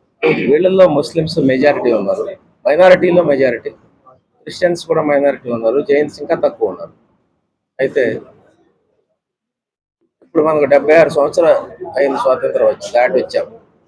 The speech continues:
వీళ్ళకున్న అభద్రతా భావాన్ని మనం తొలగించలేకపోయాం. మొదటి నుంచి అభద్రతా భావం ఉంది. దానికి కారణం ఏంటంటే మైనారిటీస్, అందుకే మైనారిటీస్ అన్నారు.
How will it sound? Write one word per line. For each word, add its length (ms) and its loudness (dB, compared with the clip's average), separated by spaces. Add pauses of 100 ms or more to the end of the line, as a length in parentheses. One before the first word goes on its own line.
(2500)
వీళ్ళకున్న 760 2 (1000)
అభద్రతా 600 6
భావాన్ని 540 6 (2000)
మనం 420 -4
తొలగించలేకపోయాం. 800 -2 (200)
మొదటి 300 -2
నుంచి 220 -4
అభద్రతా 440 -2
భావం 260 0
ఉంది. 200 -2 (340)
దానికి 280 -8
కారణం 340 -2
ఏంటంటే 360 -10 (1120)
మైనారిటీస్, 540 2
అందుకే 260 2
మైనారిటీస్ 520 2
అన్నారు. 280 -4